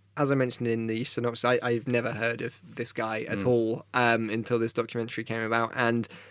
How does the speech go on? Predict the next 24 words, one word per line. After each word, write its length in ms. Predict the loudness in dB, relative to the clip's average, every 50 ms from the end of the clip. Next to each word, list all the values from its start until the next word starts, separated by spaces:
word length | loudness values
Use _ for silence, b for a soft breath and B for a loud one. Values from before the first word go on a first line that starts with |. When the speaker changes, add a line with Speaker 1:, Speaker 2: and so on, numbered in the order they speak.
| B B B B B -20 -10 -4
Speaker 1:
m-, 180 | -2 0 0 2
the 120 | 2 0 2
first 340 | 4 6 6 6 4 2 0
twenty 320 | 4 6 6 6 8 6
minutes 340 | 6 6 6 4 2 2 2
or 100 | 4 4
so 240 | 4 4 4 6 4
is 140 | 4 2
kind 200 | 0 0 0 0
of 60 | 2 0
just 280 | 0 2 2 2 4 4
setting 240 | 4 4 4 2
that, 300 | 0 0 -2 -4 -6 -8 -10 _ _
that 200 | 0 0 2 2
up. 160 | 2 0 0
It's 80 | -2 -2
giving 300 | 0 2 2 2 2 2
us 120 | 0 0 -2
this 200 | -2 -2 -2 -2
truncated 540 | 0 2 2 2 4 2 2 2 2 -2 -2
history 420 | -2 -2 -2 0 0 2 4 4
of 180 | 4 2 0 0
this 220 | 0 0 0 0
magician 560 | 0 -2 0 0 0 0 2 2 4 2 2